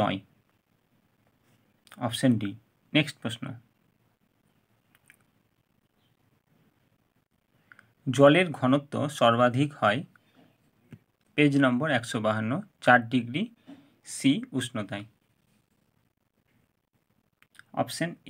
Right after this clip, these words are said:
এ হবে এর উত্তর। নেক্সট, জলের বাষ্পীভবনের লিনতাপ হলো, জলের বাষ্পীভবনের লিনতাপ সিজিএসএ পাঁচশো সাঁইত্রিশ,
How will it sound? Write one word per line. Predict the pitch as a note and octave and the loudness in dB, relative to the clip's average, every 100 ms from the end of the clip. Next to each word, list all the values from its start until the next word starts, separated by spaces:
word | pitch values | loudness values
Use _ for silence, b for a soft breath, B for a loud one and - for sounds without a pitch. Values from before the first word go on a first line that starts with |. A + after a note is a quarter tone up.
| B2 | -2
এ | A#2 | 0
হবে | A2+ G3+ - | -2 -4 -8
এর | A2 | -10
উত্তর। | G#2+ _ G#2+ A2+ _ _ _ _ _ _ _ _ _ _ _ _ _ _ _ _ _ _ _ _ _ _ _ _ _ _ _ - C3+ | -10 _ -20 -20 _ _ _ _ _ _ _ _ _ _ _ _ _ _ _ _ _ _ _ _ _ _ _ _ _ _ _ -4 0
নেক্সট, | C3 - - _ _ - C3+ | 0 -4 -20 _ _ -8 0
জলের | C3+ C#3+ F3+ D3+ | 4 4 2 0
বাষ্পীভবনের | A#2+ A#2 - C#3 C#3 A#2+ D3+ G3+ - C3+ | -2 -2 -4 -2 0 0 -2 -4 -8 0
লিনতাপ | B2 C3 C3 D3+ D3+ | 4 4 4 0 0
হলো, | - C#3 - _ _ _ _ _ _ _ _ _ _ _ _ _ _ _ _ _ _ _ - _ _ - _ - C3+ | -6 -6 -10 _ _ _ _ _ _ _ _ _ _ _ _ _ _ _ _ _ _ _ -20 _ _ -20 _ -6 2
জলের | C3+ D3 D#3+ | 4 4 4
বাষ্পীভবনের | B2+ A#2 C3 C3 C3 C3 | 2 2 0 2 4 4
লিনতাপ | A2+ A2 A#2+ D#3 - _ _ _ - | 2 -2 -2 -4 -6 _ _ _ -4
সিজিএসএ | - B2+ B2 A#2+ A#2 D#3 - B B _ - | 2 2 4 0 0 -6 -6 B B _ 0
পাঁচশো | A2+ - A#2+ | 0 -2 -8
সাঁইত্রিশ, | - A#2+ A#2+ C#3 F#3+ | -4 -4 -4 -8 -8